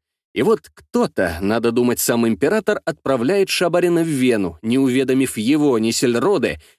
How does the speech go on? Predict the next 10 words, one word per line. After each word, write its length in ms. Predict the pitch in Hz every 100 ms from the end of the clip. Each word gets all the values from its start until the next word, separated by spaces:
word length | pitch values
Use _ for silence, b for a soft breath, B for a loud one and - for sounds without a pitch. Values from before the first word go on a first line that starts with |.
| -
который 300 | 143 214 185
вот 180 | 185 185
уже 220 | 175 175
три 260 | - 185
десятка 580 | 190 175 - 196 - 147
лет 300 | 147 202 -
верно 400 | 127 170 180 185
служит 360 | - 185 185 190
интересам 560 | 180 175 190 185 185 180
империи. 580 | 180 - 135 104 78